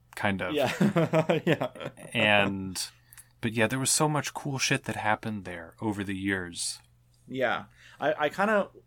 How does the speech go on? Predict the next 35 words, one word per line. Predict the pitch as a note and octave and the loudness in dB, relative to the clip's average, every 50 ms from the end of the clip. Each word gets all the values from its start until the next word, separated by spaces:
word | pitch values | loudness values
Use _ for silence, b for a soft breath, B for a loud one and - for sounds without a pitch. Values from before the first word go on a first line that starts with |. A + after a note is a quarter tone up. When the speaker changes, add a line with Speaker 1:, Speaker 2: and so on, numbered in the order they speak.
| - - | -4 0
Speaker 2:
uh, | B2+ B2 A#2+ A#2 A#2 A2+ - - _ _ - | 2 2 2 2 2 0 -2 -6 _ _ -8
went, | C3+ C3 C3+ C#3 - - - - - | -4 -4 -4 -4 -4 -8 -14 -8 -2
I | A2+ B2+ | -2 0
went | B2+ C#3 C#3+ - - | 0 0 -2 -2 -4
a | - B2 B2 B2+ B2+ | -4 -2 0 0 -2
few, | B2 - - E3 E3+ | -4 -6 -6 -4 -2
like, | - C3+ C3 C3 | -2 -2 0 2
la-, | C3+ D3 - | 2 0 0
a | - | 0
couple | - E3+ E3+ - | -2 -2 -2 0
few | F#3 F3 | 0 0
months | E3 F3+ - - | 0 -2 0 2
ago, | C3 C3 | 4 4
I | B2 | 6
went | B2+ C#3+ D3+ - | 6 4 2 0
to | - C3 | -2 -4
Zillow | A#2 G#2 G#2+ A#2 B2 C#3 D3+ D#3+ G3 G#3+ - b b b b b b b b | -4 -2 0 0 2 4 4 4 2 0 -4 b b b b b b b b
and | - B2 | 0 0
I | B2 | 2
looked | B2 C3+ C#3+ C#3+ - B2+ | 4 2 2 2 4 4
up | B2 B2+ - - _ _ - - - | 4 4 4 0 _ _ -20 -8 -4
just | - D3 - | -2 -2 0
to | - | 2
go | C#3 C#3+ C#3 | 4 4 6
down | C#3+ C#3 C3+ | 6 4 4
memory | B2+ B2+ C3 B2+ A#2+ | 2 2 2 2 2
lane, | A2+ A2 A#2 B2 D3 E3+ F3 - _ _ _ _ _ _ _ - | 2 2 0 0 -2 -4 -8 -12 _ _ _ _ _ _ _ -4
and | B2 | -2
I | A#2+ | 0
did, | A#2+ C3+ C3 | 2 2 2
like, | C3+ B2 - | 2 0 0
the | B2 | -2
three | A2+ - - C3 B2 B2 | -10 -8 -6 -6 -4 -2
D | A#2+ B2 A#2+ | -2 -2 -4
tour, | A#2 - - A#2 A#2+ B2+ C#3+ E3+ F3 | -4 -4 -2 0 2 2 2 2 0